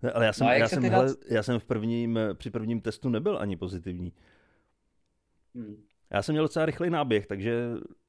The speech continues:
Speaker 1: už jsem tušil, jako, že něco není, není v pořádku a šel jsem na test a vyšel mi nějaký nejasný výsledek a během toho odpoledne, my jsme se ještě dopoledne spolu domlouvali, že budem druhý den nahrávat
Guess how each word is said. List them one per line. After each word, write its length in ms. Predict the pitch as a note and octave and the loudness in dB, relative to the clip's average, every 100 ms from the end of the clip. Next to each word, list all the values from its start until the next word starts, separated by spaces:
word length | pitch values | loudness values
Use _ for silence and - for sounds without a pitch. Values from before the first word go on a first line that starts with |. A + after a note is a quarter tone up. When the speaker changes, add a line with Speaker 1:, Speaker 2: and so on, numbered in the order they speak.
| _ _ _ _ _ _ _ _ | _ _ _ _ _ _ _ _
Speaker 1:
už 120 | A2+ | -6
jsem 120 | D#3+ B2+ | -4 -4
tušil, 220 | G#2+ A2+ | -2 -2
jako, 140 | G#2 | -2
že 120 | G#2+ G#2+ | -2 -2
něco 260 | G#2 A#2+ | -2 -2
není, 300 | G#2 G#2 A2 - | -2 -2 -2 -4
není 280 | F2 F#2 A2 | -8 -6 -6
v 80 | - | -6
pořádku 680 | G2+ G2+ G2 - A2 B2 C3+ - | -4 -4 -4 -6 -6 -6 -10 -14
a 120 | G2 | -14
šel 180 | G2 F#2 | -8 -8
jsem 200 | - G#2+ | -6 -6
na 80 | G2 | -6
test 260 | G#2+ - | -8 -10
a 40 | G2 | -8
vyšel 260 | G2 - | -6 -4
mi 340 | G2+ G2 G2 G2 | -4 -4 -4 -6
nějaký 600 | G2 F#2+ - F#2+ F#2+ F#2 - _ _ _ _ _ | -6 -8 -6 -6 -6 -8 -16 _ _ _ _ _
nejasný 640 | A2 G2+ G2+ G2+ - A2 G#2+ | -2 0 2 0 0 0 2
výsledek 560 | A2 - G#2+ G#2 G#2+ - | -2 0 0 2 0 -4
a 340 | G2+ G2 G2+ - _ - _ G#2+ G2+ - - | -4 -4 -4 -6 _ -20 _ -12 -12 -16 -4
během 280 | G#2+ G#2+ A#2 | 4 4 4
toho 140 | A2+ | 2
odpoledne, 600 | - - A2+ A2+ A2+ G#2+ | 2 0 6 6 6 4
my 80 | A2+ | 2
jsme 140 | - | 0
se 80 | B2 | -2
ještě 140 | A2 | 0
dopoledne 460 | A#2+ G#2+ A2+ A2+ A#2 | 0 2 4 4 4
spolu 240 | - A2+ | 2 2
domlouvali, 460 | A#2 A2 A2 A2 G#2+ | 2 4 4 4 2
že 100 | A2+ | 0
budem 220 | A2 A2 | 0 0
druhý 220 | G#2 G#2 | 2 4
den 120 | G#2+ A#2 | 4 2
nahrávat 560 | G2+ G2+ F#2+ F#2+ - | 4 4 4 2 0